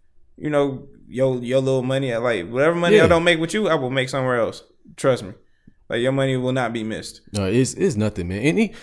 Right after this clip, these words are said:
Speaker 2: okay, and just, okay, well, ev-, even if we look at it as, like, this, like, medieval times where it's, like,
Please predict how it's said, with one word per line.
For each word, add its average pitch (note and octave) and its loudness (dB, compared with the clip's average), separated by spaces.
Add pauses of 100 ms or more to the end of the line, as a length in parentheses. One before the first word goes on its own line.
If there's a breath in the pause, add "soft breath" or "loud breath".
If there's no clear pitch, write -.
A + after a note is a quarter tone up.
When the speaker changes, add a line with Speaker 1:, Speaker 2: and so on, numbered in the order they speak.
(140)
Speaker 2:
okay, G#3 2
and G3+ 2
just, A#3 -2
okay, G3+ 0
well, G3 2
ev-, G3 -2
even A3 2
if G3 4
we F#3 2
look E3+ 2
at C#3 6
it A2+ 2
as, G#2+ 2
like, G#2+ 0
this, G#2 -2
like, G#2+ 0
medieval G#2 -2
times G2+ -2
where G2 0
it's, G2 -2
like, F#2+ 0